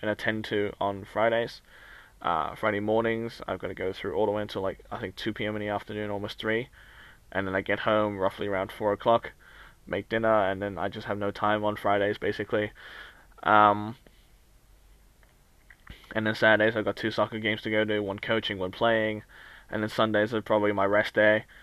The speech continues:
Mondays, another rest day, and then straight back to training Tuesdays, Wednesdays. Uh, Wednesdays is a rest day between my two training sessions. Uh, and then I've got Thursday coaching.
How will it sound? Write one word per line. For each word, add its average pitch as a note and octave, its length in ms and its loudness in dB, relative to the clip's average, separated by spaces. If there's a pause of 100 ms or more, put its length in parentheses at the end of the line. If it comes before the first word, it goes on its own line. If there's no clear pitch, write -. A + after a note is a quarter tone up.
(220)
Mondays, A2+ 460 6
another G#2+ 240 0
rest G#2+ 300 0
day, G2+ 200 2
and G#2 100 -4
then G#2 320 -8 (160)
straight - 280 -2
back G#2 140 -2
to G#2+ 60 -6
training G#2 340 -4
Tuesdays, G#2+ 800 -4
Wednesdays. G#2 840 -4
Uh, G2 180 0
Wednesdays A#2+ 340 0
is B2+ 60 -6
a A2 60 0
rest G#2 300 0
day G#2+ 280 -2
between G#2 340 -4
my G2+ 100 -6
two G#2 160 -6
training G2 240 -8
sessions. G2 460 -8 (560)
Uh, F#2 320 0
and G2 160 -4
then G#2 120 -2
I've G2 120 -4
got F#2+ 140 -4
Thursday F#2+ 300 -2
coaching. E2+ 400 -6